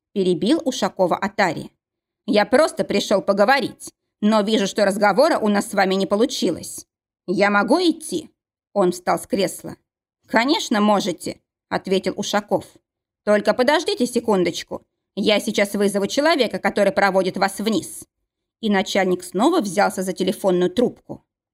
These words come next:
Атари вышел из кабинета, даже не попрощавшись.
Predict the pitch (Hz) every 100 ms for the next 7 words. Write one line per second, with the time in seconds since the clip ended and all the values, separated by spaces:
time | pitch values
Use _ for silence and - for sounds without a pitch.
0 | _ _ _ _ 254 262 415 359 202 208
1 | 208 202 - 190 165 175 311 277 190 190
2 | 190 185 - 196 - 240 - - - -